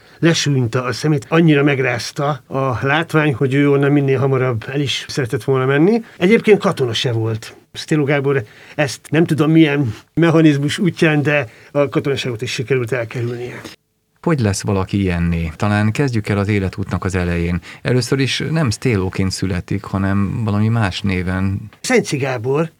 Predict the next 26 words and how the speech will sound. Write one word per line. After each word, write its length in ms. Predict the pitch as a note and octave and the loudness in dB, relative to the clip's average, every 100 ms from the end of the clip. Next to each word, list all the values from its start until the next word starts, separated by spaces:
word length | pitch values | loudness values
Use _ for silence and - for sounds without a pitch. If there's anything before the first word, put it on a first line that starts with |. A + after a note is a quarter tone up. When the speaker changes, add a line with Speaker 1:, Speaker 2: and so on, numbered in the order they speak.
| - | -6
Speaker 1:
volt 320 | C3 C#3+ - | -2 -2 0
a 180 | D3 C#3+ | -4 -2
neve, 440 | C#3+ C3 C#3+ G#3+ A3+ _ | -2 0 0 -2 -4 _
harminckilencben 580 | D3 D3+ - C3+ B2+ C3 | -2 -2 -2 -2 -2 -2
vette 280 | C3+ A2+ B2+ | -4 -6 -4
föl 220 | C#3+ C3 | -2 -2
a 40 | |
Sztéló 380 | A#2+ - C#3 C3 | -2 -2 0 0
Gábor 380 | A#2+ B2 A2+ A2+ | 0 -2 -2 -2
nevet, 360 | C#3 F#3 A3 - - | 0 0 0 -4 -14
Szenci 300 | - C#3 B2 | -6 -4 -2
Gábornak 300 | B2+ B2 B2 | -4 -4 -2
hívták, 340 | A3 G#3 F3 | -2 0 -2
és 180 | D#3+ D3+ | -2 -2
egyébként 360 | D#3 D3 - B2+ | 0 0 -2 -4
a 80 | C3+ | -2
felmenői 580 | D#3+ D#3+ D#3 C#3+ C#3 | 2 4 4 2 0
pedig 340 | C3 D3 C#3 B2+ - | 0 -2 -2 -6 -4
több 140 | D#3 | -2
száz 240 | A#2 D3 B2+ | 0 0 2
évre 180 | D3 | 2
visszamenőleg 460 | C#3+ C3+ D3 C#3 C3 | 2 0 0 2 2
egyébként 280 | C#3 C3+ C#3 | 0 0 -4
Sztélók 420 | - C#3 C3 A#2 | -2 -2 -2 -2
voltak, 280 | C#3 C3+ E3+ | -2 0 0
úgyhogy 300 | F#3 G3 | 0 0